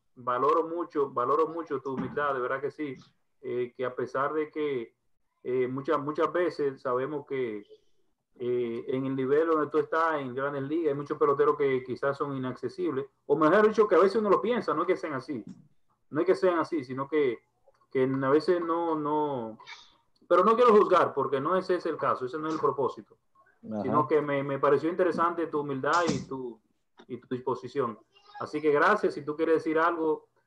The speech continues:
Speaker 1: para finalizar, pues, eh, adelante.
Speaker 2: No, no, gracias a ti, gracias a ti por la oportunidad que me has dado, eh, eh, a los fanáticos, que Dios me los bendiga, que se cuiden, el coronavirus viene bien bravo, eh,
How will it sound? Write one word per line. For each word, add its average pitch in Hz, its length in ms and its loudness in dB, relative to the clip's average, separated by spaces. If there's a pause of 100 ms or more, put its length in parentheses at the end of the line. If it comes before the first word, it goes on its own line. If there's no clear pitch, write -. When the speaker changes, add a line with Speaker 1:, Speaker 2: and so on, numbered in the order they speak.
(140)
Speaker 1:
para 123 180 2
finalizar, 135 720 0 (380)
pues, 123 520 -2
eh, 120 380 -4
adelante. 123 520 -2 (520)
Speaker 2:
No, 107 260 0
no, 123 140 2
gracias 113 320 2
a 120 100 0
ti, 127 140 0
gracias 120 300 0
a 117 100 -2
ti 123 120 -2
por 123 140 -2
la 117 60 0
oportunidad 104 480 -2
que 113 80 -2
me 107 80 -2
has 107 80 0
dado, 127 320 0
eh, 95 280 -2 (600)
eh, 95 420 -6
a 95 40 -4
los 95 120 -4
fanáticos, 123 480 0
que 101 100 2
Dios 110 120 0
me 120 80 0
los 113 100 2
bendiga, 117 300 2
que 113 80 -6
se 92 100 -8
cuiden, 131 340 -2 (400)
el - 80 -18
coronavirus 95 800 -2 (460)
viene 104 260 -2
bien 202 180 0
bravo, 131 380 2 (140)
eh, 92 400 -6